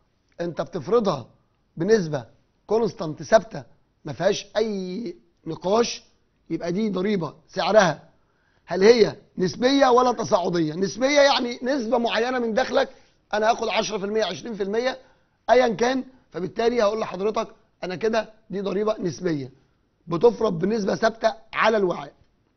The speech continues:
لكن لو قلت لك ضريبة تصاعدية، تصاعدية يعني حسب شريحتك. الشرايح دي يعني اقول لك المبلغ لحد مثلًا اتنين وعشرين ألف الاولى، بعد ما اعفي لك الاعفاء زي ما هتشوف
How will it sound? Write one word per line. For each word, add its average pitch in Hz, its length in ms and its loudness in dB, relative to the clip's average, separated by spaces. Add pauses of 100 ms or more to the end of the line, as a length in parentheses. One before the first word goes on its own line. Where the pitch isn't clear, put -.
(520)
لكن 185 300 -4
لو 196 100 0
قلت 202 240 2
لك 254 200 2
ضريبة 208 380 -4
تصاعدية، 202 880 0 (360)
تصاعدية 208 760 0 (260)
يعني 180 360 -6 (180)
حسب 214 460 -4 (680)
شريحتك. - 500 -4 (500)
الشرايح 220 440 0
دي 254 300 -2 (240)
يعني 190 240 0
اقول 247 220 0
لك 262 200 0 (340)
المبلغ 196 500 2 (380)
لحد 190 380 -2
مثلًا 196 360 -2 (100)
اتنين 202 300 -6
وعشرين 214 380 -6
ألف 220 240 -2
الاولى، 254 360 0
بعد 185 260 -6
ما 180 100 -6
اعفي 160 240 -10
لك 220 180 -2
الاعفاء 196 560 -4 (300)
زي 175 120 -2
ما 180 120 -6
هتشوف 240 320 -6